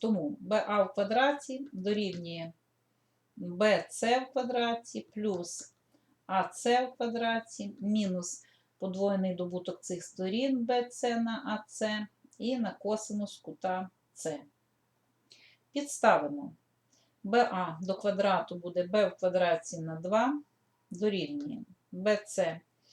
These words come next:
Б в квадраті на два плюс Б в квадраті мінус два на Б на корінь із двох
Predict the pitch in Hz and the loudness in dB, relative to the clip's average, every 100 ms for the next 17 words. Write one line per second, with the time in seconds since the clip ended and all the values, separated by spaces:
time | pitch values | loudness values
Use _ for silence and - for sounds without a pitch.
0 | - _ _ 185 202 196 175 185 180 180 | -20 _ _ 0 4 6 4 -2 0 0
1 | 175 - 170 165 160 175 214 269 294 - | 0 -4 -8 -6 -6 -2 2 2 0 -8
2 | _ _ _ _ _ _ _ _ _ 190 | _ _ _ _ _ _ _ _ _ -6
3 | 175 170 185 180 - 170 175 185 233 - | -6 2 4 4 2 -2 0 2 0 -4
4 | - 220 202 190 156 156 156 160 180 196 | -6 -2 0 0 -2 -8 -10 -4 0 0
5 | 277 - _ _ _ - _ _ _ _ | -2 -10 _ _ _ -20 _ _ _ _
6 | _ _ _ - _ _ 170 175 170 165 | _ _ _ -20 _ _ -8 -4 -4 2
7 | 185 165 160 160 - 170 160 156 151 143 | 2 4 -2 -8 -6 -4 -2 -4 -8 -10
8 | - 160 160 156 147 - - | -12 -8 -4 -2 -2 -6 -20